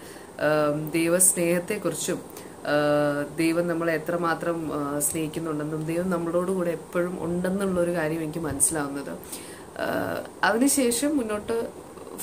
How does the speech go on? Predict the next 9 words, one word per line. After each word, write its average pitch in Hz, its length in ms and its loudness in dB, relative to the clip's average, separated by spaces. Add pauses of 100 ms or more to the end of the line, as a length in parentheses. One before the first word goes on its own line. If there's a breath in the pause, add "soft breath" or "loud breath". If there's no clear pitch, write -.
full 220 240 4
on 220 460 4
ദൈവത്തിൻ്റെ 202 460 2
കൂടെയാണ് 208 540 0
ഞാൻ 185 420 -2
മുന്നോട്ട് 175 320 -4
പോകുന്നത്. 170 440 -2
അപ്പം 180 280 -2
എന്ത് 185 340 0